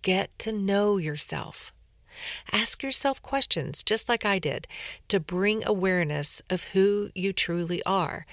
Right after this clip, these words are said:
What brings you joy? What is your driving purpose? It may be as simple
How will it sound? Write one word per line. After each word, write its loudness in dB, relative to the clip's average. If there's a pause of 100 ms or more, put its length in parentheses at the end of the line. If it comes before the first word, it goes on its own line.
(220)
What 0
brings 0
you 0
joy? 0 (300)
What 0
is 2
your 0
driving -2
purpose? -4 (840)
It 2
may -2
be -4
as 6
simple 0